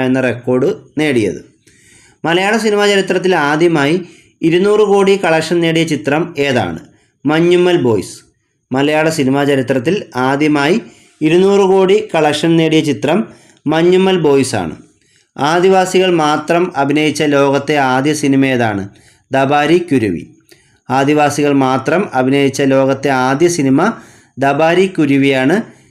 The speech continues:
ഈ സിനിമ സംവിധാനം ചെയ്തത് പ്രിയനന്ദനനാണ്. ഇന്ത്യയിൽ ആദ്യമായി ക്ഷേത്രോത്സവത്തിൽ റോബോട്ടിക് ആനയെ എഴുന്നള്ളിച്ച ക്ഷേത്രം ഏതാണ്? തൃശൂർ കല്ലേറ്റിൻകര ഇരിഞ്ഞാടപ്പിള്ളി ശ്രീകൃഷ്ണസ്വാമി ക്ഷേത്രം.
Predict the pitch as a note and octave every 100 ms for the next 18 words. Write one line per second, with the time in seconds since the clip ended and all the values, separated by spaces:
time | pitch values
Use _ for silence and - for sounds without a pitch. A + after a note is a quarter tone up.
0 | _ _ E3+ F#3 F#3 F3 E3 D#3 D3+ E3
1 | E3 D#3+ D3+ D3 F3+ G#3+ - - D#3 E3+
2 | F3+ D#3 C3+ C3+ A#2+ F#2 C2+ - _ _
3 | _ _ _ _ _ _ E3+ F#3+ G#3+ G#3
4 | E3+ E3+ F#3 F3+ D#3 D#3+ E3+ - - -
5 | D3 D3+ E3+ F3 E3+ F3+ F3 E3+ E3+ E3+
6 | - - C3+ C#3 C#3+ E3+ E3+ F3 E3+ D3
7 | D3 D3+ D3 C3+ C#3 C#3 C3+ C#3+ B2+ B2+
8 | A#2 B2+ E3 - C3 B2+ G2+ D#2+ - _
9 | _ _ _ _ _ - D3 C#3+ E3+ G#3
10 | - _ C3+ C#3 D3+ D3+ D3+ D3 C#3+ E3+
11 | - - _ _ _ _ D3 D3+ E3+ F3
12 | F3 F3 E3+ D#3+ D#3+ E3+ E3+ - _ _
13 | - C#3+ D3 D3+ D#3+ D#3 C#3+ C#3 B2 G2+
14 | F#2+